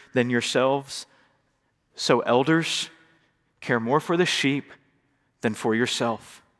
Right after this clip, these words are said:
Sheep, care more for the elders' direction than your own agenda. Honor others in your church family above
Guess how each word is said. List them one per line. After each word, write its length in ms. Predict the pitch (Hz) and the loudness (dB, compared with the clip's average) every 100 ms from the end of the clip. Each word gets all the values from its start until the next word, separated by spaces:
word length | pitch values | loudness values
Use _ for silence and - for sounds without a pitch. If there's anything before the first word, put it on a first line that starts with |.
| _ _ _ _ _ _ _ _ | _ _ _ _ _ _ _ _
Sheep, 480 | - - 156 147 - - _ - _ - | -4 2 4 2 -4 -20 _ -20 _ -2
care 200 | 175 143 | 2 4
more 280 | 143 165 170 | 6 4 4
for 180 | - | 2
the 180 | 143 - | 0 2
elders' 360 | 147 170 185 - | 2 6 4 4
direction 600 | 160 180 - 220 214 202 - _ _ _ _ _ _ _ _ | 4 4 4 2 2 0 -8 _ _ _ _ _ _ _ _
than 140 | 127 123 | -6 0
your 120 | 139 | 2
own 140 | 156 | 4
agenda. 500 | 165 175 185 135 104 - _ _ _ _ _ _ - | 2 2 0 -2 -4 -16 _ _ _ _ _ _ 0
Honor 400 | 143 180 185 - | 2 4 4 4
others 380 | 160 170 160 - | 2 2 0 -2
in 160 | 151 | -4
your 160 | 151 160 | 0 -2
church 240 | - 165 | -2 -4
family 480 | - 143 127 127 131 | -4 -4 -4 -4 -6
above 540 | 123 113 123 123 117 | -6 -4 -2 -2 -4